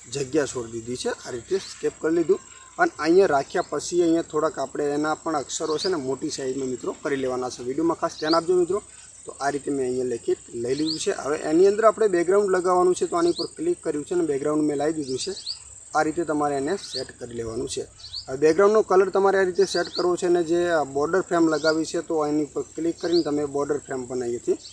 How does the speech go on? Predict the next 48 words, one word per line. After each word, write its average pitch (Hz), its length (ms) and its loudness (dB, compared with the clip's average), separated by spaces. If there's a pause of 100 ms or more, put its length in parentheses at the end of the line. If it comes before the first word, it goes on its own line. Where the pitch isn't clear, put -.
(500)
લગાવી 147 280 0
શકો, 147 420 0
on 139 80 -2
કરીને 156 240 0
બોર્ડર 127 280 -4
ફ્રેમ 127 260 -6
લગાવી 135 260 -2
શકો 143 260 -6
છો. 175 100 -6
અને 147 100 -2
એની 147 180 0
અંદર 143 160 0
શેડો 165 380 -2
કરવો 135 260 -2
છે, 143 140 -6
તો 135 80 -6
આ 135 80 -2
રીતે 131 240 -4
ક્લિક 147 280 -8
કરીને 156 260 0
શેડો - 240 -6
કરી 160 220 -2
શકો 127 280 -8
છો. 180 160 -4 (560)
હવે 156 180 6
મિત્રો 202 260 4
મેન 175 300 6
વાત 160 300 4
રહી 147 160 0
છે 156 140 -4
આપણી, 147 320 0 (400)
જે 123 180 -2
આપણે 147 260 2
લખ્યું 139 280 -4
છે 175 100 -2
એના 160 140 0
ઉપર 147 300 -2
ભાગ 135 220 -2
લાવવું 127 200 -2
છે, 175 140 -6
ફ્રન્ટ 147 340 -4
કરી - 220 -4
લઈએ 170 200 2
અને 175 160 0
એનો 165 220 2
કલર 156 400 0
છે - 140 -2
આપણે 139 320 -2